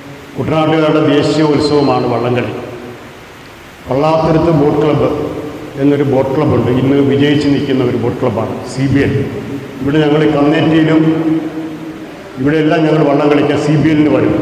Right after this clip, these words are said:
വരുമ്പം ഈ ഗുരുക്ഷേത്രത്തിൽ നിന്ന് പൂജിച്ചെടുത്ത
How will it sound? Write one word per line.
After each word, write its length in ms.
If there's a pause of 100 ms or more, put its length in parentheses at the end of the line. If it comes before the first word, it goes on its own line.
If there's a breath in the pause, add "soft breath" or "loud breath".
(840)
വരുമ്പം 380 (2250)
ഈ 20 (140)
ഗുരുക്ഷേത്രത്തിൽ 800 (100)
നിന്ന് 240 (1400)
പൂജിച്ചെടുത്ത 840